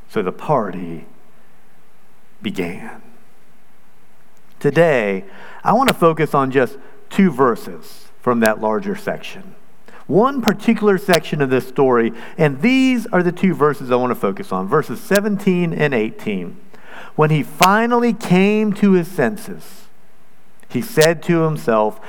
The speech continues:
"At home, even the hired servants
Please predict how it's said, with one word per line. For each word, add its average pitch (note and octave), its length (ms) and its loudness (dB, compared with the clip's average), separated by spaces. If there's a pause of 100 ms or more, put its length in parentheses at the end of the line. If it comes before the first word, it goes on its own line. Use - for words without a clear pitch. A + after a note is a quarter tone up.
(160)
"At D#3+ 200 6
home, E3 500 2 (240)
even B3+ 480 4
the C#3+ 100 6
hired A3+ 720 2
servants G#2+ 1000 0